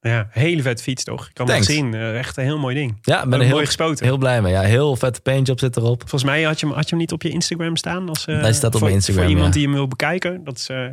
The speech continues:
Speaker 1: we, het zijn natuurlijk audio, dus we kunnen hem niet beschrijven. Het is makkelijk als je nu even gaat kijken naar,
Speaker 2: Ja,
Speaker 1: eh,
Speaker 2: heel
Speaker 1: Insta
Speaker 2: vette
Speaker 1: van
Speaker 2: kleuren zitten erop. Ik heb, eh, het zadel en stuur en stuurpen heb ik zelf nog, eh, mooi gemaakt met, eh, iets speciaals. Dus, eh, neem er een kijkje op, ja.
Speaker 1: Maar jij komt dus een beetje uit die, eh, die fixed, eh, fixed gear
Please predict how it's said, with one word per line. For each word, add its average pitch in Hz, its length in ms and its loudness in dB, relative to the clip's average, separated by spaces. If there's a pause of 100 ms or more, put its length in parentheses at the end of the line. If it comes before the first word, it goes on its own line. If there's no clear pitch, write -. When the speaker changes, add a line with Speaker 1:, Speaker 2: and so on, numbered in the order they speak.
(120)
Speaker 1:
we, 127 120 -4
het 123 180 0
zijn 131 160 -2
natuurlijk 123 300 -2
audio, 123 260 0
dus 127 100 -2
we - 60 -10
kunnen 123 180 -2
hem 123 80 0
niet 120 100 -4
beschrijven. 131 260 -2
Het - 100 -6
is 143 40 2
makkelijk 156 300 -2
als 147 140 -2
je - 80 -4
nu 143 80 0
even 139 180 -2
gaat 135 140 -8
kijken 127 340 -6
naar, 120 80 -6
Speaker 2:
Ja, 120 60 -4
Speaker 1:
eh, 123 140 -6
Speaker 2:
heel 117 240 2
Speaker 1:
Insta 127 160 2
Speaker 2:
vette 117 140 0
Speaker 1:
van 120 80 -4
Speaker 2:
kleuren 127 300 2
zitten 117 200 0
erop. 113 120 0
Ik 107 100 -2
heb, 110 180 -2
eh, 101 420 2
het 92 140 -2
zadel 117 380 2
en 101 140 2
stuur 113 280 0
en 104 80 2
stuurpen 123 420 0
heb 104 140 0
ik 95 100 -6
zelf 113 240 0
nog, 117 240 -2
eh, 107 340 2 (680)
mooi 117 260 4
gemaakt 110 440 2
met, 104 220 0
eh, 98 420 2 (200)
iets - 100 -18
speciaals. 98 560 -2
Dus, - 220 -4
eh, 92 160 0 (340)
neem 127 240 2
er 120 60 4
een 113 60 2
kijkje 110 360 0
op, 92 100 0
ja. 95 140 2
Speaker 1:
Maar 151 120 2
jij 180 120 2
komt 247 200 -2
dus - 100 -4
een 175 80 -2
beetje 147 260 0
uit 139 140 -2
die, 131 280 -2
eh, 127 300 -2
die 131 200 -2
fixed, - 440 -6
eh, 127 260 -2
fixed 135 320 -4
gear 143 320 0